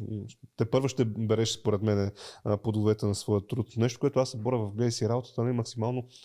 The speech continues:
бързо хората да намират, а, нещо, с което искат да се занимават, а, като професия, като работа, защото, е, това е една от моите цели на, на Гледай си работата,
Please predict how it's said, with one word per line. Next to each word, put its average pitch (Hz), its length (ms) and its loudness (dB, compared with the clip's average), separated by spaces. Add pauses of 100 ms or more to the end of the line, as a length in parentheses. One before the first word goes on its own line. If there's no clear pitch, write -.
(160)
бързо 120 220 0
хората 117 360 -2
да 107 120 -2
намират, 110 500 -2
а, 107 180 2 (320)
нещо, 131 280 0
с - 100 -16
което 117 220 -2
искат 110 200 -4
да 101 60 -6
се - 120 -8
занимават, 98 560 -2
а, 98 120 -4
като - 220 -14
професия, 127 480 -2
като 101 300 -6
работа, 120 360 -2
защото, 127 540 -2 (380)
е, 117 120 2
това 117 280 0
е 113 140 4
една 107 220 2
от 107 140 -2
моите 165 260 -6
цели 98 280 -2
на, 98 280 -4
на 98 100 -8
Гледай 98 200 -4
си 98 180 -6
работата, 123 440 -4